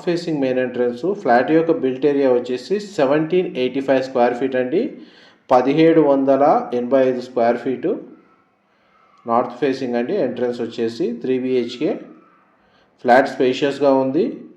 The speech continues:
and డైనింగ్ స్పేస్ దగ్గర సిట్అవుట్ బాల్కనీ ప్రొవైడ్ చేశారు. దీని సరౌండింగ్ లొకాలిటీలో మనకు సెమీ గేటెడ్, గేటెడ్ కమ్యూనిటీ అపార్ట్మెంట్ ప్రాజెక్ట్స్ అనేటివి లొకేట్ అయి ఉన్నాయండి. ఇది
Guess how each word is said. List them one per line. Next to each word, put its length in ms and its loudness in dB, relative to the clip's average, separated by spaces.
and 140 -2
డైనింగ్ 280 0
స్పేస్ 260 0
దగ్గర 160 2
సిట్అవుట్ 360 0
బాల్కనీ 440 0
ప్రొవైడ్ 360 2
చేశారు. 400 2
దీని 200 2
సరౌండింగ్ 440 4
లొకాలిటీలో 640 4
మనకు 280 -2
సెమీ 240 -2
గేటెడ్, 340 0
గేటెడ్ 340 -2
కమ్యూనిటీ 320 0
అపార్ట్మెంట్ 480 0
ప్రాజెక్ట్స్ 440 0
అనేటివి 320 -2
లొకేట్ 360 -4
అయి 120 2
ఉన్నాయండి. 480 -2
ఇది 120 -6